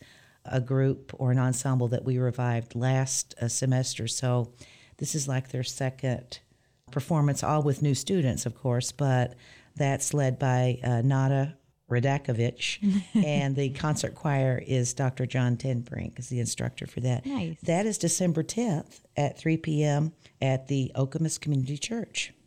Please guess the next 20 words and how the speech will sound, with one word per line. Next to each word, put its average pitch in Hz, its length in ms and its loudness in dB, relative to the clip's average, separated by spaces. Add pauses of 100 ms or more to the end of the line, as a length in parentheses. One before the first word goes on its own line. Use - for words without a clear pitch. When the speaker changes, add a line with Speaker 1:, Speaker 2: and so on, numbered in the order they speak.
(140)
Speaker 2:
All 170 200 0
right. 170 440 0
And 185 220 6
then 196 320 2
rounding 214 560 4
it 220 100 2
out, 208 600 0
we 196 120 2
have 175 260 0
the 170 300 2
L 156 200 2
C 180 200 0
C 214 180 0
Rock 226 340 0
Band. 151 840 0
Speaker 1:
Right. 135 420 2
Speaker 2:
A 165 80 0
lot 165 240 2
of 175 100 -2
fun. - 500 -4